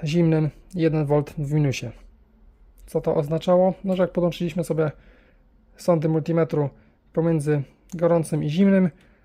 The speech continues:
no to i tak mieliśmy offset bliski zeru, ale to nie jest prawidłowa sytuacja. Musimy zarówno,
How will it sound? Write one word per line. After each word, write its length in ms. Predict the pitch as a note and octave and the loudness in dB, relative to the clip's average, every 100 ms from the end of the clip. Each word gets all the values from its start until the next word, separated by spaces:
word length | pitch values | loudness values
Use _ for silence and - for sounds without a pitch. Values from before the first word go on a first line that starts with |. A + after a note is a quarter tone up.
| _ _ _ _ _ _ _ | _ _ _ _ _ _ _
no 100 | F#3 | -4
to 120 | F3+ | 0
i 100 | F3 | 2
tak 180 | E3 E3+ | 2 -2
mieliśmy 340 | E3+ D#3 - D#3+ | 0 -2 -2 -4
offset 300 | - D#3 C#3+ | 0 -2 -2
bliski 420 | D3+ - D#3 D3 - - | -6 -6 -6 -6 -8 -14
zeru, 360 | D#3+ C#3+ B2 D3 | -6 -2 0 0
ale 200 | C#3 C#3+ | -2 -2
to 220 | D3+ D3 - - | -2 -4 -6 -4
nie 180 | E3 E3 | 0 2
jest 200 | D#3 - | 0 -2
prawidłowa 560 | D3 C#3+ D3+ C#3+ C#3 - _ _ - - _ _ _ - | -4 0 0 0 -2 -4 _ _ -20 -20 _ _ _ -10
sytuacja. 580 | - D#3 D3 C3 B2+ | -6 0 2 0 -2
Musimy 440 | B2+ C3+ E3 D#3 C#3 - _ _ _ _ _ _ _ _ - | -6 -4 -2 -2 -2 -8 _ _ _ _ _ _ _ _ -8
zarówno, 540 | D3 D#3+ D#3+ D3+ C#3 | 0 2 2 0 -2